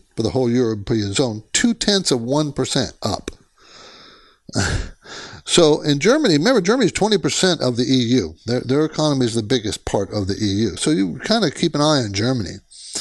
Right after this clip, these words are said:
And it's not just trade that's hurting Germany. You know, industrial productions, consumers are still spending there, but they're, they're, they're very dependent on exports, and a lot of exports to China,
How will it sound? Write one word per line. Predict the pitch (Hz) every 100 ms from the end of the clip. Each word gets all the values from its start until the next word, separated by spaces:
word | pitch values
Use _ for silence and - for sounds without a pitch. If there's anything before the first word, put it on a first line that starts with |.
| - - - -
And | 131
it's | 147 -
not | 240 294
just | 277 233 -
trade | - 214 294 226
that's | 135 110
hurting | 123 113 104
Germany. | 95 98 104 139 165 -
You | 135
know, | 160 151 156
industrial | 127 160 - 160
productions, | 143 135 170 180 165
consumers | - 143 - 254 339 247
are | 220
still | - 247
spending | 240 - 208 311 330 233
there, | 123 107 160 - - - - - _
but | 135 139 143 135
they're, | 202 294 269 - _
they're, | - 117 220 269 - -
they're | 123 165 254 185
very | 147 180 233
dependent | 175 - 165 202 160
on | 135 -
exports, | 202 - - 101 90
and | 131
a |
lot | 127 151 277 311
of | 147
exports | - 143 147
to | - - 147 139
China, | - - - 214 277 226 160 156 190